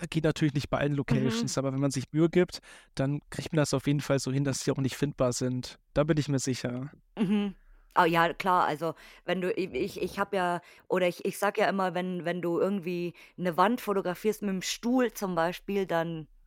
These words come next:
Speaker 2: weiß kein Mensch,
Speaker 1: Ja,
Speaker 2: wo
Speaker 1: ja.
Speaker 2: das ist so. Aber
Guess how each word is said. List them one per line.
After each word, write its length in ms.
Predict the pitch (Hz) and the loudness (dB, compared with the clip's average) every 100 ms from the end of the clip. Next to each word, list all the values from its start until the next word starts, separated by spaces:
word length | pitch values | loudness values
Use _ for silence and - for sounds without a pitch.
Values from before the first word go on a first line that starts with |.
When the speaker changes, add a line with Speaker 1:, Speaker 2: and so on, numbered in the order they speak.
| - - - _ - | -20 -20 -20 _ -2
Speaker 2:
weiß 260 | 165 - | -2 -2
kein 180 | - 170 | -6 -4
Mensch, 300 | 180 190 - | -4 -4 2
Speaker 1:
Ja, 160 | 156 151 | 4 4
Speaker 2:
wo 120 | 180 | 4
Speaker 1:
ja. 80 | 147 | 2
Speaker 2:
das 140 | 160 | 2
ist 220 | - - | -8 -8
so. 220 | 180 160 156 - - - - | -8 -8 -10 -18 -20 -20 -14
Aber 400 | - 170 165 165 | -10 -8 -8 -8